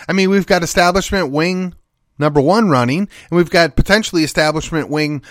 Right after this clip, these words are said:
number two running, but we've got nobody from the grassroots running.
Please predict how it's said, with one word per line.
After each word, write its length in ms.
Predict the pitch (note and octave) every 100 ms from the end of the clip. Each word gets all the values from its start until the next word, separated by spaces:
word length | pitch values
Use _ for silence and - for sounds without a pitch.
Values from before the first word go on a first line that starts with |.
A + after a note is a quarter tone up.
| -
number 180 | D#3+ C#3
two 300 | - C4 C#4+
running, 380 | F#3+ B2 C#3+ F3 - -
but 80 | G3+
we've 160 | G#3 G3+
got 220 | G#3+ F#3+
nobody 580 | G3 B3+ B3+ G#3 C3 F#2
from 160 | - E3+
the 60 |
grassroots 640 | D3 D#3 D#3 - D#3 B2 C#3
running. 380 | C#3+ F#3 B2+